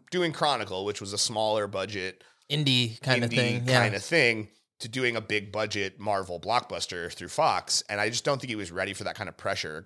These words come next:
Speaker 1: Uh, uh, like, a lot of on-set people said he kinda lost his mind throughout the process.
Speaker 2: Hmm.
Speaker 1: And he was very isolated. He became very depressed.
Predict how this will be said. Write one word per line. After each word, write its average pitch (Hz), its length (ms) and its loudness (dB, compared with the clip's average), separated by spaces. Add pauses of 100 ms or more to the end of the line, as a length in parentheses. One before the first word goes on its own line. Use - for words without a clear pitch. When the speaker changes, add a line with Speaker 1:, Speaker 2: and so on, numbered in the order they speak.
Speaker 1:
Uh, 90 260 -12
uh, 90 40 -10 (420)
like, 104 120 -4
a 101 40 -2
lot 127 200 8
of 107 120 -2
on-set 110 420 2
people 98 220 -6
said 95 180 0
he 92 80 -4
kinda 110 280 -2
lost 90 240 -2
his 87 120 -12
mind 82 460 -10
throughout 80 340 -12
the - 60 -16
process. - 680 -4 (300)
Speaker 2:
Hmm. 143 160 0 (300)
Speaker 1:
And 92 100 -2
he 87 60 -2
was 87 140 -6
very 92 220 2
isolated. 95 840 2
He 101 80 -8
became 92 300 -2
very 87 160 -6
depressed. 90 840 0